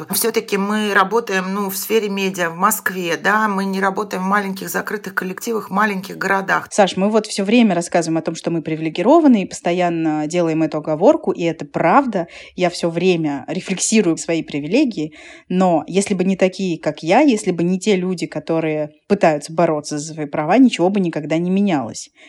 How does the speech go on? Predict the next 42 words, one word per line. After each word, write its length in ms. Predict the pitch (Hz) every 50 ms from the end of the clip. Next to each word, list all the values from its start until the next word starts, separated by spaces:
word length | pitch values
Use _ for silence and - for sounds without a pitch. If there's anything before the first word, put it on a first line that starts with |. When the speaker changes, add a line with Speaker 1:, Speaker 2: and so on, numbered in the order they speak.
| - -
Speaker 2:
Прецеденты 600 | - 202 196 - 208 196 208 185 165 151 - 160
были, 360 | 151 165 214 277 370 330 262
были 280 | 185 165 202 214 196 185
люди, 260 | 180 196 202 175 175
которые 320 | - 175 - 165 156 156
не 160 | 160 170 185
побоялись 680 | 185 - 165 165 175 165 175 170 180 165 143 - - -
выступить, 600 | 165 175 170 - - _ - 165 143 - - -
там, 180 | - 151 143 147
не 80 | 151 156
знаю, 220 | 165 156 143 143
публично 460 | - 175 170 185 175 170 - - 165
в 40 | 156
социальных 460 | - - - - 165 160 160 156 151
сетях 380 | - - - - 165 147 - -
и 40 | 143
сказать, 360 | - - 160 160 170 170 -
что 160 | - - 160
их 260 | 156 160 160 - - - - -
облапошивают 800 | - 170 165 180 175 175 - 175 170 165 - - 160 156 151 143
на 120 | 160 156
деньги, 480 | 147 156 190 262 359 381 294 220 196 185 - - -
то 100 | 196 202
теперь 340 | 202 - - 311 359 370 320
считается 480 | - - - 214 214 262 285 - -
неприличным 640 | 214 247 285 349 339 302 254 202 - - - 165 160
не 80 | 160 165
платить 300 | - 180 175 - 175 160
гонорары 420 | 165 160 156 151 175 226 311 311
своим 300 | 285 - - 160 170 208
сотрудникам 500 | - - 151 - - 247 285 269 - 175
после 160 | 175 175 170 -
того, 140 | 165 175
как 160 | - 214 196 170
они 140 | 156 156
пишут 260 | 156 156 196 - - -
посты 260 | 185 - - 226 214
в 60 | 214
Фейсбуке, 460 | - 226 220 202 185 175 165 165 -
по 80 | - 160
крайней 320 | - 156 156 156 151 147
мере. 280 | 151 151 147 143 -